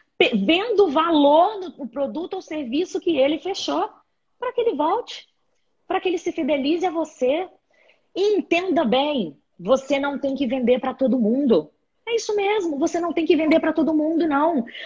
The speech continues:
Se aparece uma pessoa que tá ali só preocupada com preço e que não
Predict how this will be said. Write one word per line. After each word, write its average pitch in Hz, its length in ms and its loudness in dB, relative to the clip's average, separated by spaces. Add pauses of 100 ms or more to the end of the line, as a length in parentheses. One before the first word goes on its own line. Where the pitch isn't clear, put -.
(200)
Se 349 100 4
aparece 311 640 4
uma 370 180 -4
pessoa 202 600 2
que 269 120 -4
tá 262 140 -2
ali 226 240 0
só 262 400 2
preocupada 254 800 -2
com 247 320 -4 (220)
preço 208 680 2 (460)
e 285 100 6
que 302 140 2
não 294 320 -2